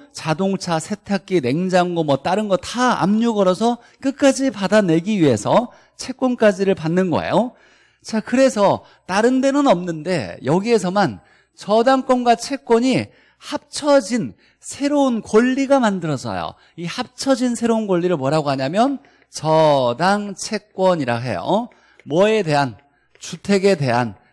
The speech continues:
그래서 주택 저당 채권이라 하고 이걸 영어로 뭐라고 한다? 모기지라고 하는 거예요. 다른 대출에서는 거의 등장하지 않는데 주택담보대출에서는 이 모기지가 만들어져서 모기지론이라 그래요.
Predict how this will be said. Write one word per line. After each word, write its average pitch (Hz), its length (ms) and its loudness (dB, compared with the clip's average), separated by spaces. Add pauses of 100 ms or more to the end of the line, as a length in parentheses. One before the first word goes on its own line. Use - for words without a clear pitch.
그래서 147 300 -6
주택 - 400 -8
저당 170 360 -4
채권이라 180 520 -2
하고 135 380 -4 (300)
이걸 208 380 2
영어로 196 320 2
뭐라고 160 400 0
한다? 165 480 0 (220)
모기지라고 190 1300 0
하는 123 200 -8
거예요. 135 420 -4 (340)
다른 226 360 0
대출에서는 262 580 0
거의 226 220 2
등장하지 214 580 -2
않는데 180 560 2 (360)
주택담보대출에서는 208 1500 2 (280)
이 202 80 -8
모기지가 247 720 0
만들어져서 180 720 0
모기지론이라 196 960 0
그래요. 120 540 -2